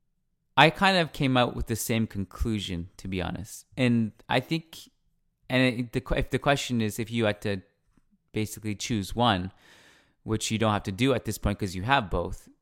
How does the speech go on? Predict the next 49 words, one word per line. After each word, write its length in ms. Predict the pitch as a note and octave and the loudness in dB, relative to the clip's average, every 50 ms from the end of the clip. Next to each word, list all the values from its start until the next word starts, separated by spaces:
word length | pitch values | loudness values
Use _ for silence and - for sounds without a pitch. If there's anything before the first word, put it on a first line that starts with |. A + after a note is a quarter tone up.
| _ _ _ - | _ _ _ -2
Um, 500 | A2+ G#2+ G2+ F#2+ F#2+ F#2+ G2 F#2+ - - _ _ _ - | 0 0 2 0 0 -2 -4 -6 -8 -12 _ _ _ 0
and 160 | B2 B2 C3 | 2 6 6
I 100 | C3+ C#3 | 6 8
don't 220 | D3 D3 C3 B2 | 6 6 4 4
know 200 | B2 A#2+ C3 B2+ | 4 4 2 2
the 160 | A#2 A2 G#2 | 2 0 -2
answer 240 | G#2+ A2+ A2+ - B2 | -2 -2 -2 -4 -8
to 60 | A2+ | -6
this 160 | G#2 B2+ B2 - | -6 -6 -6 -4
because 280 | - - B2 A2 F#2+ | -4 -4 -2 -2 -2
these 180 | A2 A2 G2+ - | -2 -4 -4 -2
things 200 | - A2+ A2 F#2+ | -2 -2 -2 0
are 80 | G#2 F#2+ | -2 -2
impossible 600 | F#2 F#2 - - G#2 G2 G2+ - - - G2+ F#2 | -4 -2 0 2 2 2 2 0 -6 -8 -8 -8
to 100 | - G2+ | -8 -6
predict. 260 | - - G#2 G2+ - | -4 -4 -4 -2 -2
No 160 | G#2+ G#2+ G#2+ | -2 -2 0
matter 240 | G#2 G#2+ G#2 G2+ G2 | 2 2 2 2 0
how 200 | F2 F2 G2+ G#2+ | 0 0 0 2
much 240 | G#2+ G#2 G2+ - - | 2 0 -2 -4 -6
you 60 | G2+ | -8
think 300 | - - G#2+ G2+ - - | -6 -4 -6 -6 -4 -6
you 80 | G#2 G#2 | -6 -4
have 120 | G2+ F#2+ | -2 -2
a 60 | G2+ | -4
good 200 | F#2+ G2 G#2+ F#2 | -2 -2 -2 0
read 160 | G2 G#2+ G#2 | 0 0 0
on 120 | G2 F#2 F2 | 0 -2 -2
a 60 | F2 | 0
player, 440 | - - D3+ D3 C3 G#2+ G2 F#2+ - - _ - - _ _ _ _ _ _ _ _ _ _ _ _ _ _ _ _ _ _ _ - | 2 2 4 4 4 2 2 -2 -6 -10 _ -20 -20 _ _ _ _ _ _ _ _ _ _ _ _ _ _ _ _ _ _ _ -8
the 200 | A#2+ A2 C3+ B2+ | -2 0 2 4
next 340 | C#3 C#3 C3 - - - C3 | 6 4 4 2 -2 0 2
year 220 | C3 B2+ A#2 A2+ | 4 4 6 4
it'll 120 | A2 G#2+ | 4 2
be 100 | G2 A2+ | 0 -2
completely 460 | G#2+ - G#2+ F#2 - - A#2+ G#2 F#2+ F2+ | -4 -6 -4 0 2 2 2 2 -2 -2
different 440 | - A2+ G#2 - E2+ F2 - - _ _ _ - | -4 -4 -4 -4 -8 -10 -10 -12 _ _ _ -10
'cause 180 | A2+ G#2 G2 | -10 -8 -8
you 80 | G#2+ G2+ | -8 -4
just 260 | F2+ A2+ G#2 - - | -4 -4 -4 -2 0
don't 200 | A#2+ A2 G#2 G2+ | 0 0 2 2
know 180 | G#2 G2 G2 F#2 | 0 0 0 -2
who's 260 | - A2 A2 G2 - | -2 -2 -4 -4 -4
gonna 180 | G#2 G2 F#2+ | -6 -4 -4
make 220 | F#2+ F#2+ F#2 - - | -2 -4 -4 -6 -6
it 60 | F2+ | -10
and 120 | F#2 F#2 | -10 -8
who's 260 | G2 G#2+ G2 E2+ - G2+ | -8 -8 -8 -8 -6 -4
not. 280 | G2+ F#2 F#2 - - | -4 -4 -4 -6 -10